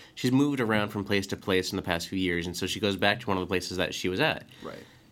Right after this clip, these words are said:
Speaker 1: Uh, so you get a, you don't ha-, you don't know a lot about what's happening with this character,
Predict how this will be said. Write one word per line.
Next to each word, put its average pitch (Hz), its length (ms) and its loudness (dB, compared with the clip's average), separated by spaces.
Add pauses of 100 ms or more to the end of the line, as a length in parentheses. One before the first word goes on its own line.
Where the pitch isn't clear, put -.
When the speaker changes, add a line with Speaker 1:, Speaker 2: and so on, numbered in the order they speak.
(140)
Speaker 1:
Uh, 98 260 2
so - 160 0
you 147 100 6
get 202 40 4
a, 165 180 -2
you 156 60 4
don't 226 160 4
ha-, 202 140 -2
you 143 100 0
don't 240 160 2
know 123 460 4
a 104 100 -2
lot 113 260 2
about 104 280 2
what's 101 180 0
happening 107 400 0
with 87 80 -4
this 87 160 -4
character, 82 400 -4